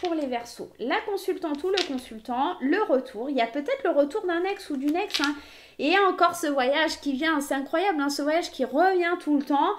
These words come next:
Euh, le fait d'ouvrir son esprit, le fait de nouvelles aventures, peut-être par rapport à quelqu'un qui revient du passé. Hein, on est vraiment dans ça. Suite à des échanges, on est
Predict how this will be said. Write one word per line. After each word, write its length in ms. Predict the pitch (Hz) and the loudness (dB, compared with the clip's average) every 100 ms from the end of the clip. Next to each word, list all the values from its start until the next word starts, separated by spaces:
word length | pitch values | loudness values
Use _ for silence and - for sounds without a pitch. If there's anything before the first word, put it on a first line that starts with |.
| - - - | -6 -20 -4
Euh, 460 | 226 220 220 220 220 | 0 2 4 4 4
le 440 | 254 262 285 294 320 | 6 4 6 6 6
fait 240 | 349 269 | 4 4
d'ouvrir 280 | 285 294 330 | 2 2 0
son 200 | 330 294 | 0 0
esprit, 360 | 285 285 - 370 403 | -2 -4 0 2 4
le 120 | 349 | 4
fait 160 | 277 277 | 4 0
de 160 | 226 220 | 0 0
nouvelles 480 | 226 262 381 381 | 2 4 4 4
aventures, 500 | 330 294 285 285 427 | 4 2 0 0 -2
peut-être 300 | 440 285 370 | -2 0 0
par 120 | 359 269 | 0 0
rapport 260 | 226 339 | 0 0
à 80 | 294 | 0
quelqu'un 340 | 247 247 359 | -2 -2 -2
qui 180 | 370 254 | -2 -2
revient 560 | 247 - 349 403 370 370 | -2 2 2 2 0 2
du 120 | 311 | 2
passé. 500 | 330 359 370 294 330 - - - - - | 2 0 0 -4 -6 -10 -20 -20 -14 -6
Hein, 180 | 220 - | -6 -4
on 120 | 220 | -4
est 80 | 214 | -4
vraiment 300 | 208 226 330 | -4 -2 0
dans 160 | 349 339 | 0 0
ça. 260 | 294 302 - - - | 2 0 -2 -12 -20
Suite 520 | - - 196 262 285 | -16 -10 -4 -2 2
à 100 | 349 | 2
des 260 | 370 381 403 | 2 2 0
échanges, 500 | 403 - 403 320 247 | 0 0 0 0 0
on 120 | 226 | -2
est 180 | 233 226 | -2 -2